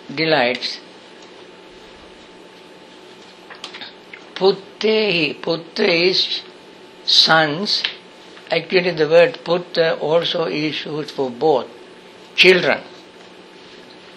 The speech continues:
For instance, in Mangala Sutta, you have, uh, Putta Darasa Sangaho. <coughs> There, putra is used for both son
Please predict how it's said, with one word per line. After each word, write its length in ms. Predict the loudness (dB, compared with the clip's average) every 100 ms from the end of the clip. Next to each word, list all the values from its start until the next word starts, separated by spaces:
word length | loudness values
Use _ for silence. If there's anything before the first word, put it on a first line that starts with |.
| -20 -20 -20 -18 -20 -20 -20 -20 -20 -6
For 160 | 4 4
instance, 500 | 4 0 2 2 2
in 140 | -2
Mangala 520 | 0 0 0 0 0
Sutta, 640 | -2 -4 -4 -2 -2 -2 -8 -12 -16 -20 -20 -20 -20 -20 -20 -10
you 180 | -6 -4
have, 460 | -2 0 0 -2 -6
uh, 260 | -2 -2 -2 -8 -18 -20 -20 -20 -20 -18
Putta 580 | 0 0 0 -6 2 4
Darasa 760 | 8 8 6 4 0 -2 -4 -2
Sangaho. 680 | 0 0 2 2 4 2 0 -10 -20 -20 -14 0 0 2
<coughs> 840 | 2 0 -4 -12 -16 -18 -20 -20 -2
There, 240 | 4 4
putra 500 | 4 -4 -6 0 0 0 -8
is 320 | -4 -4 -4 -6
used 320 | -4 -4 -6
for 200 | -4 -4
both 360 | 2 2 2 -2 -16 -20 -20 -20 -20 -4
son 760 | 4 4 6 2 2 -2 -6